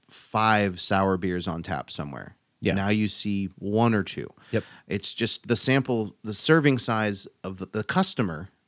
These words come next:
Speaker 1: that requires that serving size, I think, is diminished as that trend has gone away. So
Speaker 2: I agree.
Speaker 1: I've, I for sure have tried, not to sound, you know, pretentious or anything, but a, a couple hundred for sure. I think, uh, just with this show, we've probably tried a hundred together.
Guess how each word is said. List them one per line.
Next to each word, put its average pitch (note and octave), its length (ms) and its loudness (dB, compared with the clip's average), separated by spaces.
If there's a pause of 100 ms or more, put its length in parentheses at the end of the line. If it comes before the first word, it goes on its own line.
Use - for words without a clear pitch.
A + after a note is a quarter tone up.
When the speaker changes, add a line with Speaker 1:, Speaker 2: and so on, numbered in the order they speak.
(400)
Speaker 1:
that A2+ 160 2
requires C3 580 0
that F#2 180 0
serving F2+ 360 -4
size, F2 380 -4
I - 80 -8
think, F#2+ 180 -6
is F2 120 -6
diminished E2+ 560 -8
as E2+ 160 -6
that - 180 -6
trend F2 360 -2
has D#2+ 180 -6
gone D2+ 260 -6
away. B1 280 -8
So - 200 -4
Speaker 2:
I G2 140 -6
agree. E2+ 240 -8 (100)
Speaker 1:
I've, D#3+ 320 0 (260)
I G#3 160 8
for D#3 140 2
sure C3 220 2
have A2 140 0
tried, F#2+ 480 -2
not G2+ 240 -2
to G2 80 -8
sound, F2 360 -4
you F#2+ 160 -2
know, D#2 140 -6
pretentious G2+ 500 -2
or F2+ 40 -2
anything, E2 200 -6
but F#2+ 160 -2
a, A2 140 2 (160)
a A2 80 -4
couple A2 300 4
hundred D#2+ 340 -12
for A2 120 0
sure. - 320 -6 (400)
I D3 100 2
think, F3 240 4 (220)
uh, A2 200 2 (140)
just C3+ 280 0
with B2+ 240 4
this B2 160 2
show, G#2 580 0 (220)
we've A2+ 220 2
probably A2+ 420 4
tried G#2+ 260 2
a F#2+ 80 0
hundred G2 380 0
together. F2 480 -8